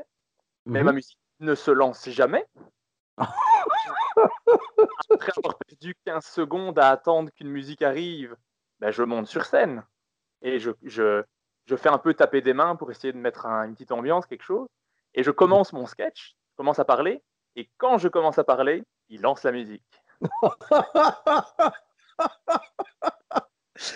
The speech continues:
Speaker 2: Alors, petite question, est-ce que le régisseur était le père d'un des autres candidats ?
Speaker 1: <laughs> Ça aurait pu, franchement, si, s'il voulait m'éliminer de la compétition, c'était vraiment la marche à suivre. C'était
Speaker 2: <laughs>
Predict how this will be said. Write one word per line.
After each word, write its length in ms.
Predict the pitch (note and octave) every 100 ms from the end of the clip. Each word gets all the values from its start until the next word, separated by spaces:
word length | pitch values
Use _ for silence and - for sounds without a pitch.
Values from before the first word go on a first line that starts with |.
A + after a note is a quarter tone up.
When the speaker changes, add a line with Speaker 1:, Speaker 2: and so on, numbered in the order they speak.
| - - - - - -
Speaker 2:
Alors, 280 | - F3+ G#3+
petite 260 | - B3 D4
question, 380 | A#3+ - G3 D#3
est-ce 160 | F#3 E3
que 60 | C#4+
le 100 | A#3
régisseur 480 | G#3 G3 F3+ C4
était 180 | A3 F#3+
le 100 | F3+
père 280 | E3+ C4+ G#3
d'un 140 | F3+
des 160 | F3+ E3+
autres 200 | A3+ -
candidats ? 420 | F3+ D#3+ D#3 C#3 - _ _ _
Speaker 1:
<laughs> 760 | - - G#3+ - - A#3 - G3+
Ça 180 | - A3+
aurait 280 | G#3+ F#3 G3+
pu, 280 | - G#3 A#3
franchement, 580 | - F3+ F3 F3+ F#3 G#3
si, 140 | - E3
s'il 300 | C#3+ E3 D3
voulait 320 | D3+ E3+ F3+
m'éliminer 500 | E3+ E3+ E3+ F3 F3+
de 60 | F3+
la 80 |
compétition, 600 | D#3 D#3 D3 _ C#3+ F#3 F#3+
c'était 380 | C#3 - D4+ - - - -
vraiment 360 | C3 E3 F#3 E3
la 80 |
marche 260 | D3+ E3 -
à 80 | D3
suivre. 320 | - - A#2+ - B2
C'était 300 | C3+ - C3+ - - A3+ - C#4 - - - -
Speaker 2:
<laughs> 1700 | - F#5 G5+ B4 G#5 - C5 - A4 D4+ - - D#4 - - - B3